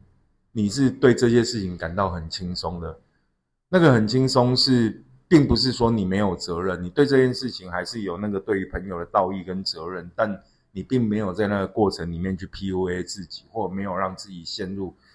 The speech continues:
所谓的煤气灯效应里面。那你不会去责难自己说，啊，好像自己做不到，好像自己没有办法把它做好。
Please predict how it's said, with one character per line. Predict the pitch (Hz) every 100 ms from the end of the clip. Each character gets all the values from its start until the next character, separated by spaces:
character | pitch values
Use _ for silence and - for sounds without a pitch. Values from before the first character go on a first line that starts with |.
| -
所 | -
谓 | 87 107
的 | 95
煤 | 90 90
气 | 98 107
灯 | 98 95 95
效 | 104 90
应 | 92
里 | 82 69 71
面。 | 82 69 _ _ _ _ _
那 | 170
你 | 160
不 | -
会 | 135 131
去 | 131
责 | - 104
难 | 110 110 104
自 | 110
己 | 92
说， | 85 98
啊， | 92 117 117 98
好 | 92
像 | 110
自 | 110 113
己 | 92
做 | 104
不 | 87
到， | 82 92 82 - _ _
好 | -
像 | 107 120
自 | 120
己 | 117
没 | 104
有 | 104
办 | 98 101
法 | 90
把 | 80
它 | 90
做 | - 101 85
好。 | 80